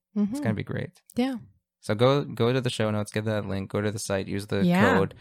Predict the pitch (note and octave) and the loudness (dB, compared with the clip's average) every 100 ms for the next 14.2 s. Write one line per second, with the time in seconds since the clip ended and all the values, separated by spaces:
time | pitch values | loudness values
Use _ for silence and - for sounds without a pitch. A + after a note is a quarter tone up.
0 | - - - - F#2+ G#2 A2 G#2+ A2+ G#2 | -20 -20 -6 -2 0 4 4 2 0 0
1 | F#2+ - - - G#2 G2+ - - A2+ A#2+ | -2 -6 -8 -6 -6 -6 -6 -2 0 0
2 | A2+ G#2+ - G2+ - - - - A2+ - | 0 -2 -2 -2 -4 -8 -8 -6 -6 -6
3 | G#2+ G#2 - F#2+ G2 G3 F3+ - - G#2+ | -6 -6 -4 -4 -4 0 2 4 2 0
4 | G#2+ G#2 G2+ G2 G2 G2 G2 G#2 G2+ - | 0 0 -2 -4 -4 -6 -4 -2 -4 -4
5 | F#3+ F#3+ F3+ F3 F3 F#3+ G3+ A#2+ F#2+ F#2+ | -4 0 0 0 -2 -6 -4 -2 -2 -2
6 | - G#2+ G2+ - A2 G#2+ G2+ G2+ - A2+ | -2 0 0 0 -2 0 0 -4 -8 -4
7 | G#2 A2 - G2+ G2 A#2 F3 A#2+ F#2 G#2 | -2 0 0 -2 0 -2 0 0 -2 -2
8 | B2+ G#3+ - G3 E3 F3 E3+ F#2+ A2+ C#3+ | -4 -6 -2 0 0 -2 -2 -2 0 0
9 | G#2+ A2 - G2+ A2 - G2+ G2+ G2 G#2 | 0 -2 -2 -4 -4 -4 -4 -2 -4 -2
10 | F#2+ - F#2+ G2+ - - F#2+ - F#2 G2 | -4 -4 -6 -6 -6 -6 -6 -6 -8 -4
11 | G2 - G2+ - G2 G2+ - G2 D#3+ - | -4 -4 -8 -2 -2 -2 -4 -6 -6 -10
12 | _ - - - A2 G#2 F#2+ G2 G#2 F#2 | _ -20 -20 -6 0 2 2 -2 -2 -2
13 | F#2+ - G2+ G2+ A#2 A2+ - A#2 A#2 A2+ | -4 -8 0 2 2 0 -2 -2 -2 -4
14 | - | -10